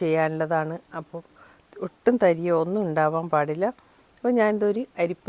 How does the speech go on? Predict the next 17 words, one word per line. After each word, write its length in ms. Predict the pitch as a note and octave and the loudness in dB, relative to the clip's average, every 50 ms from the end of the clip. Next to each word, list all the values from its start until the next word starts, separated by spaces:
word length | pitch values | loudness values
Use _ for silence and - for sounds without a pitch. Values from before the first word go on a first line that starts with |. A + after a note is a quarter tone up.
| G3+ G3 | -2 -2
വെച്ച് 280 | F3+ E3 - - - D4 - _ _ _ _ _ _ _ _ _ - _ _ _ _ _ _ _ _ _ - | -2 -6 -8 -12 -12 -12 -12 _ _ _ _ _ _ _ _ _ -20 _ _ _ _ _ _ _ _ _ -6
ഇത് 120 | F#3 G3 - - - _ _ _ - _ _ _ - F3+ | -4 -4 -4 -6 -8 _ _ _ -20 _ _ _ 0 0
അരിച്ചെടുക്കുന്നുണ്ട്. 960 | E3+ D#3 D#3+ - - - A3 F#3 D#3 C3+ - - D#3+ D3 D3 D3 D3 D#3 G3+ D4 - - - - _ _ _ _ _ - - - _ - - - _ _ | 0 0 -2 -10 -4 -2 -2 0 0 -4 -2 -2 -2 -2 -2 -4 -4 -4 -4 -6 -6 -10 -20 -20 _ _ _ _ _ -20 -20 -20 _ -20 -20 -20 _ _
നിങ്ങൾക്ക് 320 | - A3 A3+ A#3+ - B3+ A#3 G#3+ | -2 0 0 0 0 0 0 2
വേണമെങ്കിൽ 420 | F#3+ F3+ F3 F3 E3+ E3 E3+ F#3 G#3 - _ _ - G#3 | 2 2 0 -2 -4 -4 -4 -6 -8 -10 _ _ -6 -4
നേരിയ 280 | G3 F#3+ F#3+ - F3+ F3 - | -2 -2 -2 -2 -4 -2 2
കോട്ടൺ 280 | F#3+ F3+ F3 D#3+ - E3+ F3 F3 | 2 2 2 2 -2 -6 -4 -2
തുണി 200 | F3+ E3+ E3 D#3+ E3 | -2 -2 -2 -2 -4
വെച്ചിട്ടും 340 | D#3+ D3 - - - F#3 F#3 - _ - | -4 -6 -6 -14 -14 -14 -14 -14 _ -6
അരിച്ചെടുക്കാം. 680 | E3 D#3 - - - - E3 D3+ D3+ C#3+ - F#3 G#3 - - - - - - - - _ _ - - - _ | -6 -6 -6 -8 -4 -4 -4 -2 -4 -6 -6 -6 -8 -8 -10 -18 -20 -20 -20 -20 -20 _ _ -20 -20 -16 _
ഞാനിത് 300 | - - G#3+ A3+ G#3+ G3+ A#3+ A3+ | -4 0 0 0 2 0 0 2
കുറേശ്ശെയായി 600 | A3 G3 F#3+ F#3+ G3 G#3 - - G3+ F3 F3 G#3 C4 - _ | 2 2 2 0 -2 -4 -4 -2 0 0 0 -2 -6 -8 _
ഒരു 100 | - F#3 F3+ - | -6 -6 0 0
ചെറിയൊരു 340 | F3+ E3+ F3 F#3 F3+ E3+ F3 E3+ | 0 0 2 -2 -2 -2 -2 -2
അരിപ്പയിൽ 400 | D#3 D#3 - _ - D3+ D3+ D#3+ G3 A#3+ - _ _ _ - - _ _ - F3 | -2 -6 -4 _ -2 -2 0 -2 -6 -10 -12 _ _ _ -20 -20 _ _ -2 -2
അരിച്ചെടുത്തിട്ടുണ്ട്. 920 | E3 D#3+ D3+ - - - G3 D#3+ D3+ D3 - D#3+ D#3 - D#3 D3+ E3+ G#3 A#3+ | 0 0 -2 -8 -4 -2 -2 -2 -2 -4 -6 -6 -6 -4 -8 -6 -4 -4 -2
ഇത് 100 | G#3 F3 | 0 -2